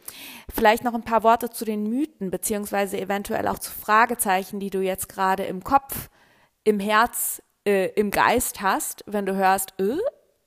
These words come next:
worüber spricht Verena da gerade? Genau,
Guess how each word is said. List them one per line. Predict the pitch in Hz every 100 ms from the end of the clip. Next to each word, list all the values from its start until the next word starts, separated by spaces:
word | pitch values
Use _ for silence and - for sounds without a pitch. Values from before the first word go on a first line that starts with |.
| -
worüber | 202 208 196
spricht | 202 - 208 -
Verena | 175 170 170 165
da | 165
gerade? | 160 - 160 160 190 311 - - - - -
Genau, | 220 196 160